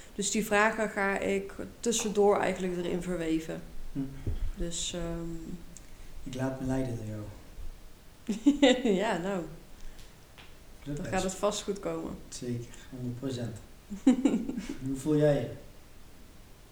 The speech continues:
Speaker 1: Hoe voel ik me?
Speaker 2: Ja, over de onderwerpen die je net zei, hè? Over dat we alweer zwanger zijn, hoe ver we al zijn.
Speaker 1: Dus nu neem jij de leiding?
Speaker 2: Ja, ik denk, ik ga zo'n vraag aan jou stellen, want jij bent degene die die vraag stelt.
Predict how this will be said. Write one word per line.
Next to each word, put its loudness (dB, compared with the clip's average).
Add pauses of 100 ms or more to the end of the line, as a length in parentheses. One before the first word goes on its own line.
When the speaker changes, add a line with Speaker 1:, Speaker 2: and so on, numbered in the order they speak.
(100)
Speaker 1:
Hoe 0
voel 4
ik 2
me? 0 (140)
Speaker 2:
Ja, -4
over -4
de -4
onderwerpen -6
die -2
je -2
net -4
zei, -4
hè? -8
Over -8
dat -12
we -8
alweer -8
zwanger -8
zijn, -8
hoe -8
ver -4
we -4
al -8
zijn. -6 (1400)
Speaker 1:
Dus -2
nu 4
neem 4
jij 8
de 2
leiding? 6
Speaker 2:
Ja, 4
ik -4
denk, 2
ik -4
ga 2
zo'n -2
vraag 0
aan 4
jou 8
stellen, 10
want 10
jij 6
bent 2
degene 6
die 2
die 0
vraag -2
stelt. -4